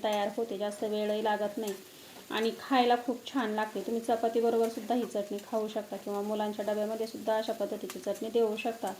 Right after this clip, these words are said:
डोशाबरोबर ही अप्रतिम चवीची चटणी तयार होते आणि एकदम सोपी पद्धत आहे, झटपट होते. आता याच्यामध्ये बारीक चिरून घेतलेली कोथिंबीर घालून घेतली, तीसुद्धा एकत्र करून घेऊया.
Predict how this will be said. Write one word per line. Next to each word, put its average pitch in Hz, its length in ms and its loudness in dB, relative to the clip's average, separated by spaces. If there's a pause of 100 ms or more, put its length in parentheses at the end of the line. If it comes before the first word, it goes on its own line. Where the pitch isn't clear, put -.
(400)
डोशाबरोबर 233 680 8
ही 226 200 -2
अप्रतिम 226 560 2
चवीची 214 400 0
चटणी 220 300 -2
तयार 214 300 0
होते 214 400 -2
आणि 208 200 0
एकदम 226 280 0
सोपी 226 340 -4
पद्धत 208 360 -2
आहे, 202 200 -2
झटपट 247 400 -4
होते. 214 340 -2 (360)
आता 220 180 4
याच्यामध्ये 247 480 4
बारीक 220 320 4
चिरून 220 360 2
घेतलेली 214 380 -2
कोथिंबीर 247 500 2
घालून 208 340 2
घेतली, 254 400 0
तीसुद्धा 220 340 0
एकत्र 226 380 2
करून 214 320 0
घेऊया. 240 300 2